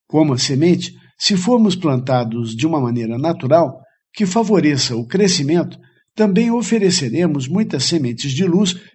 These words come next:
que ajudarão a assegurar a continuidade do grande processo, o poder indestrutível da vida. Você se afasta com suficiente frequência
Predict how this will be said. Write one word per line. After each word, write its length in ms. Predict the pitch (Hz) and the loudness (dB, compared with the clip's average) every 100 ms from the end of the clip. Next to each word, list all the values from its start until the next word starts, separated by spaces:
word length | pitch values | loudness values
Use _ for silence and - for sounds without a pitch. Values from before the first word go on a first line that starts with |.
| _ | _
que 240 | 220 220 | 0 2
ajudarão 600 | 214 208 240 233 151 143 147 | 2 2 2 2 2 -2 -2
a 140 | 165 | -2
assegurar 600 | 180 - 208 156 135 143 | -2 -4 -2 -2 0 -4
a 80 | 139 | -6
continuidade 880 | 196 214 180 165 113 113 151 147 160 | -4 -4 -2 -4 -2 0 -2 -2 -2
do 160 | 165 | -2
grande 340 | 139 139 147 139 | -2 -2 -4 -6
processo, 600 | 147 139 185 180 180 - _ _ _ _ - | -8 -4 -2 -2 -2 -10 _ _ _ _ -4
o 120 | 208 | -2
poder 420 | 196 175 147 151 185 | 2 2 2 0 0
indestrutível 920 | 220 190 220 - 208 180 139 127 117 | 2 2 0 -2 -6 -4 -2 -2 -2
da 140 | 120 | -4
vida. 340 | 123 165 120 110 - _ _ _ _ _ _ | 0 0 0 -4 -20 _ _ _ _ _ _
Você 260 | 143 - 233 | -2 0 0
se 140 | - | 0
afasta 540 | 143 - 156 143 - 123 | 0 0 0 0 -4 -8
com 240 | - 139 | -4 -4
suficiente 760 | 131 233 208 202 160 143 127 | -2 -2 -2 -2 0 -2 -4
frequência 680 | 127 127 113 151 165 135 117 | -6 -6 -2 0 2 0 -6